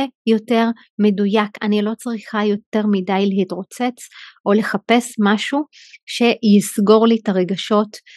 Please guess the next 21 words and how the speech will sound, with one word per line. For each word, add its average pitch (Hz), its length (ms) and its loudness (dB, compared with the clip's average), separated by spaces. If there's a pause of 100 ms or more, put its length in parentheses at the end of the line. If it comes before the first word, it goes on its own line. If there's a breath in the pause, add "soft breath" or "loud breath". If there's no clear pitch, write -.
(260 soft breath)
אה, 180 260 2
או 202 60 2
יסגור 214 600 2
לי 240 160 4
את - 60 -8
הבור 202 360 0
הזה 190 280 -2 (300 soft breath)
שיש 214 360 -2
בו 202 140 -2
איזשהו, 208 720 -2
אה, 190 220 -4
רגש 220 400 0
שלא 185 200 -2
נתתי 190 420 -6
לו 160 120 -4
ביטוי. 151 340 -6 (1500 loud breath)
והתובנה 208 500 0
הרביעית 254 840 -2
היא 247 260 -2 (280)
שכל - 640 -2 (120)
תחנה 175 500 -2